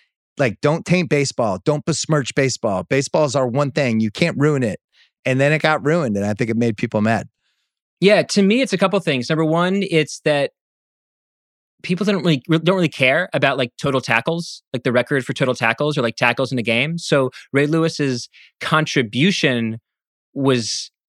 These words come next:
Speaker 2: wrapped up in his team's success. So there was no individual record that was besmirched by the fact that he sprayed whatever
Speaker 1: Yeah, good
Speaker 2: the
Speaker 1: point.
Speaker 2: ant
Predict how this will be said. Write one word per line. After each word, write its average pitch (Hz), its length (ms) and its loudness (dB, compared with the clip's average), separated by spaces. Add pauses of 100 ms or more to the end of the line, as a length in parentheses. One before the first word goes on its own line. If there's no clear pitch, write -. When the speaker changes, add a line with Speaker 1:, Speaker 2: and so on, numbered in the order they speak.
(140)
Speaker 2:
wrapped 170 340 2
up 208 240 0
in 143 160 -2
his 127 180 -6
team's 208 640 -2
success. - 680 -4
So 156 300 2 (160)
there 175 60 2
was 175 140 0
no 226 140 2
individual 175 420 0
record 156 320 0
that 123 100 -4
was 127 120 -6
besmirched 165 480 -2
by 135 80 2
the 123 100 -2
fact 127 240 -2
that 120 80 -4
he 139 60 -4
sprayed 143 420 -2
whatever 127 300 0
Speaker 1:
Yeah, 143 100 6
good 127 160 4
Speaker 2:
the 117 40 -2
Speaker 1:
point. 135 200 4
Speaker 2:
ant 139 220 0